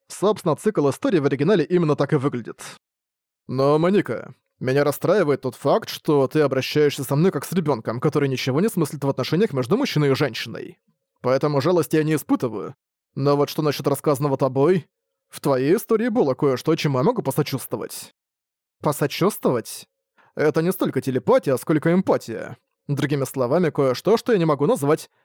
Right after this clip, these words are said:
"не моим делом". Я произнёс это с очень важным видом, хотя на деле просто хотел выглядеть круто. Кстати, ты же знаешь ту девушку, с которой я встречаюсь ещё со школы?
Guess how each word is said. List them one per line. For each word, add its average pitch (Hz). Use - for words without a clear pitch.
"не 156
моим 156
делом". 117
Я -
произнёс 131
это 139
с -
очень 139
важным 127
видом, 147
хотя 330
на 233
деле 160
просто 151
хотел 143
выглядеть 131
круто. 123
Кстати, -
ты 135
же 127
знаешь 202
ту 147
девушку, 151
с -
которой 143
я 131
встречаюсь 135
ещё 135
со 135
школы? 110